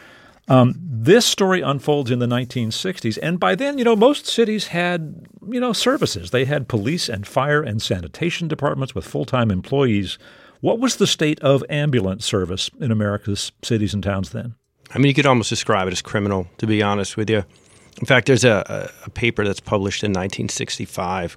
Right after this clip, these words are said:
Speaker 2: It's known now in the E M S community as the White Paper. And essentially what it says is that, you know, paramedics are too few to be there when you need them and too unskilled to be much use when they arrive. And, you know, the result of that is that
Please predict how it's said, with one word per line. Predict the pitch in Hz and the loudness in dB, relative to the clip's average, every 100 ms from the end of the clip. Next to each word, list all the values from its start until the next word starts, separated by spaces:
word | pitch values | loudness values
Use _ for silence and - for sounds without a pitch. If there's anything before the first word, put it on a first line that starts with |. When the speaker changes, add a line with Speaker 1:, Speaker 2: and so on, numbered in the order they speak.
| - | -8
Speaker 2:
It's | 120 - - | -8 -8 -8
known | 165 127 131 110 | 2 6 8 8
now | 107 98 | 6 4
in | 98 104 | 2 0
the | 101 107 | 0 0
E | |
M | 98 | 0
S | 95 | -2
community | - 101 92 98 | -4 -6 -6 -6
as | 95 | -6
the | 92 | -6
White | 87 90 | -6 -6
Paper. | - 98 90 98 _ _ _ _ _ - | -10 -10 -10 -10 _ _ _ _ _ -2
And | 262 | 2
essentially | - 180 - 127 | 4 4 4 4
what | 104 | 4
it | - | 0
says | 110 101 95 95 | 0 0 -2 -4
is | 90 | -4
that, | 95 - _ _ _ _ | -4 -4 _ _ _ _
you | - | -4
know, | 95 | -4
paramedics | - 113 101 101 98 - | -2 0 0 0 -2 -4
are | 92 | -6
too | - 120 107 | -4 -2 -2
few | - 110 104 104 95 - _ _ | -2 0 0 -2 -6 -10 _ _
to | - | -2
be | 117 | 2
there | 107 101 | 4 2
when | 104 | 2
you | 98 | 2
need | 110 113 | 2 4
them | 104 98 92 - | 4 2 0 -4
and | 110 | -2
too | 123 | 0
unskilled | 107 - - 107 95 | 0 -2 -2 -2 -2
to | - | -4
be | 101 | -4
much | 90 95 - | -2 -4 -4
use | 98 - | -6 -6
when | 92 | -8
they | 95 | -6
arrive. | 87 92 92 90 _ _ - | -6 -4 -6 -8 _ _ -4
And, | 113 107 104 - | 0 0 -2 0
you | 127 | 2
know, | 107 | 4
the | 107 | 2
result | 107 110 147 - | 2 4 4 2
of | 95 | -2
that | 90 92 - | -2 -4 -6
is | 104 | -4
that | 101 | -4